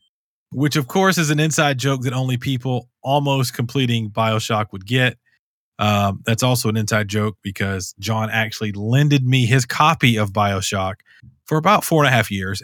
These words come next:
and I never played the game. Uh, I have to say I'm not hating this game. I was struggling for a while, but I realized I simply can't hack anything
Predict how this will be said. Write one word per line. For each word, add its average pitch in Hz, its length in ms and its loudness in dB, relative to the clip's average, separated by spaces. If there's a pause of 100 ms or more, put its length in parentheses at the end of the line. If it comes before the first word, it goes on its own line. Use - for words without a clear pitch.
and 110 140 -2
I 101 260 -4
never 107 260 -4
played 98 220 -8
the 98 80 -12
game. 87 160 -20 (680)
Uh, - 260 -2
I 120 120 2
have 208 200 2
to 190 100 -2
say 175 260 2
I'm 156 160 2
not 147 320 0 (220)
hating 156 420 -4
this 170 160 -4
game. 175 340 0
I 120 120 -4
was 113 160 -2
struggling 127 360 -2
for 120 160 -6
a 113 60 -4
while, 113 260 -2
but 120 140 -4
I 104 60 -6
realized 107 420 -4
I 101 40 -4
simply 113 380 -6
can't 110 300 -4
hack 139 340 0
anything 104 560 -2